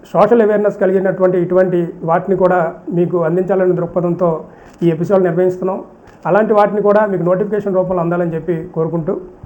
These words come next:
ముఖ్యంగా ఈరోజు విషయంలో కనుక మనం వెళ్ళినట్టయితే, యుద్ధ సమయంలో పౌరులు ఏ రకంగా స్పందించాలి అనే దాని మీద మనం ఈరోజు టాపిక్లో కనుక వెళ్ళినట్టయితే, భారతదేశాన్ని ఈరోజు త్రివిధ దళాలు వాటి భుజస్కంధాలపై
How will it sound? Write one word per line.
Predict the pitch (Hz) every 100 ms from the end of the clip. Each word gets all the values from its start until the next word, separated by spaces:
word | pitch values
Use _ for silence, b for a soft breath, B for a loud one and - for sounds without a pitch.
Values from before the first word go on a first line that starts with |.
| B B B B
ముఖ్యంగా | 190 240 233
ఈరోజు | 214 226 220
విషయంలో | 196 226 220
కనుక | 202 190
మనం | 190 185
వెళ్ళినట్టయితే, | 175 180 196 180 170 202 -
యుద్ధ | 180 175
సమయంలో | 240 233 220 208 202 220 - - - - B B B B
పౌరులు | 180 214 220
ఏ |
రకంగా | 208 208 214
స్పందించాలి | 196 190 190 185 180 180 180
అనే | 175
దాని | 175 175
మీద | 185
మనం | 185 175 175 175
ఈరోజు | 175 160
టాపిక్లో | 165 170 180 190
కనుక | 175 160
వెళ్ళినట్టయితే, | 156 160 165 151 147 202 - - - B B B B B B -
భారతదేశాన్ని | 170 226 202 233 226 220 214 196 196 - 175
ఈరోజు | 190 202 196 160 175 - -
త్రివిధ | - 196 220
దళాలు | 220 202 202 202 214 - -
వాటి | 170 185 170
భుజస్కంధాలపై | 175 202 202 196 190 185 185 170